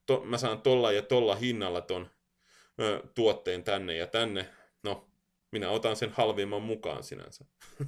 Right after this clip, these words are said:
<laughs> Tämähän on loogista, varsinkin kun verotus on kiristynyt ja muuta päin. Ja sitten ne rahat lähtee, osa niistä lähtee Suomelle pihalle, että ei tässä, niinku, kotimaista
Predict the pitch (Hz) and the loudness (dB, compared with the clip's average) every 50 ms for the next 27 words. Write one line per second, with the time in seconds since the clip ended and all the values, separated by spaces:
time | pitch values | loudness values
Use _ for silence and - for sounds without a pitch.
0 | - 143 - - - - - - - - - - 127 113 104 98 101 117 131 131 | -6 -6 -8 -8 -10 -16 -16 -16 -18 -10 -2 0 0 2 2 2 4 6 8 8
1 | 113 - - - - 98 110 104 - 120 104 92 101 110 117 113 104 - - 90 | 6 6 2 -4 -4 -4 -4 -2 -2 -4 -6 -6 0 2 4 4 4 2 0 -2
2 | - 101 92 85 - 95 85 87 - - - 92 90 90 95 98 98 95 87 82 | -6 -8 -8 -6 -6 -6 -6 -6 -8 -8 -8 -6 -4 -4 -4 -4 -4 -4 -6 -6
3 | 69 - - 55 52 - - _ - - - - - - - - - 120 113 110 | -6 -8 -10 -12 -14 -14 -16 _ -20 -20 -20 -20 -20 -20 -10 0 2 4 6 6
4 | 107 101 - - - - 131 120 107 - 110 107 107 110 110 113 110 - - - | 6 4 0 -2 -4 -4 -4 -4 -2 -2 -2 -2 0 0 0 2 0 0 -2 -4
5 | 101 120 123 120 123 - - 113 117 117 - - 107 104 104 - - - 123 117 | -2 0 0 0 0 0 0 -2 -4 -4 -2 -2 -2 -2 -2 -2 -4 -4 -2 0
6 | 127 113 107 107 98 - - 107 104 104 107 - - 104 101 98 95 98 98 98 | 0 0 -2 -2 -6 -6 -6 -4 -4 -4 -4 -4 -2 0 2 2 2 2 0 -2
7 | - _ _ _ _ _ - - 135 113 104 98 95 92 90 95 - - 123 113 | -8 _ _ _ _ _ -8 -2 0 0 0 0 -2 -2 -2 -4 -2 -2 -2 0
8 | 110 85 76 82 90 - - 98 92 87 - - _ _ _ - 107 101 101 - | 0 0 0 -2 -4 -2 0 0 0 0 -2 -6 _ _ _ -4 -2 -2 -2 -4
9 | - 110 107 104 - - 135 135 135 135 110 98 90 87 - - 87 82 71 - | -4 -4 -6 -6 -2 2 2 4 4 4 2 2 0 -4 -4 -4 -4 -4 -4 -6